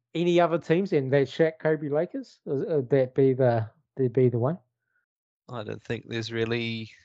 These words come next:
Speaker 1: Anything to argue there?
Speaker 2: I, no, I don't think there's anything to argue there or offer a different opinion on. I think they're all pretty accurate.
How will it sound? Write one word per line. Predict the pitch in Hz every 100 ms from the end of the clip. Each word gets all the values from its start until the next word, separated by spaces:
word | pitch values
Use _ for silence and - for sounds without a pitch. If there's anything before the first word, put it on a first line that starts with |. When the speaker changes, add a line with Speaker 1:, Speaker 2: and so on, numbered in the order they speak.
| _ _ 147
Speaker 1:
Anything | 127 127 135 127
to | 127
argue | 120 135 143
there? | 151 170 _ _ - 131 - -
Speaker 2:
I, | 120 107
no, | 135 127
I | 101
don't | 104 104
think | 101
there's | 107 107
anything | 110 110
to | 110 -
argue | 110 110 110 110
there | 120 123 117
or | 107 107 107 _ _ _ _ -
offer | 113 110 117
a |
different | 117 113 123 110
opinion | - - 127 131
on. | 139 139
I |
think | 117 110 -
they're | 113
all | 107 107
pretty | - 113 110 110
accurate. | 101 - 107 127